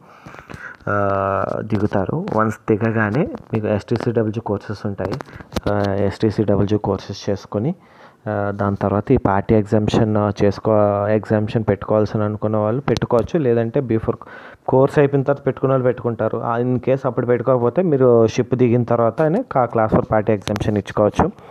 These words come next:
వన్స్ ఎగ్జామ్షన్, ఆ, అయిపోగానే మీకు, ఆ, ఓరల్స్, రిటర్న్స్ బుక్ చేసుకోండి. క్లాస్ ఫోర్ పార్ట్ బి, మెయిన్ అదేనండి, క్లాస్ ఫోర్ పార్ట్ బి. ఇందులోని సిక్స్ రిటర్న్స్, ఫోర్ ఓరల్స్ ఉంటాయి.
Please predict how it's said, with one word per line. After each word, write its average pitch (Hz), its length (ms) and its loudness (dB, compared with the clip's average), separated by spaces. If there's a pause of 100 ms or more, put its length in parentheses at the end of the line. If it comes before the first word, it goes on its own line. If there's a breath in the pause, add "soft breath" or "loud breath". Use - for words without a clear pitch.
(540 loud breath)
వన్స్ 131 300 2
ఎగ్జామ్షన్, 127 580 0
ఆ, 120 300 2
అయిపోగానే 117 600 2
మీకు, 143 400 4 (720)
ఆ, 104 40 -2 (280)
ఓరల్స్, 123 400 2
రిటర్న్స్ 123 480 2
బుక్ 117 300 -2
చేసుకోండి. 101 380 -2
క్లాస్ 113 300 2
ఫోర్ 139 180 2 (100)
పార్ట్ 107 300 -2
బి, - 100 -6 (220)
మెయిన్ 110 300 2
అదేనండి, 101 500 -2
క్లాస్ 101 300 -2
ఫోర్ 117 180 0 (100)
పార్ట్ 95 200 -2
బి. 123 60 -4 (960 loud breath)
ఇందులోని 110 600 2 (600)
సిక్స్ - 260 -8
రిటర్న్స్, 104 360 -2
ఫోర్ 101 240 0
ఓరల్స్ 95 380 0
ఉంటాయి. 101 360 -4